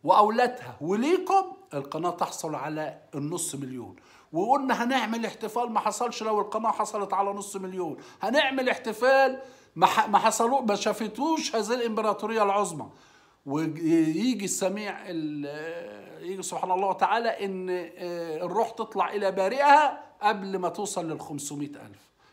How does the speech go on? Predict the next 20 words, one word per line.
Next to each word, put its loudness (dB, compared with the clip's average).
النهاردة -6
بسم -10
الله -4
ما -6
شاء -8
الله -2
القناة -4
داخلة -4
على -2
مليون -4
ونص. -10
يعني 4
ينفع -2
أنا -2
يا 2
حاج -10
جابر -4
الزرع -4
اللي -6
عندي -6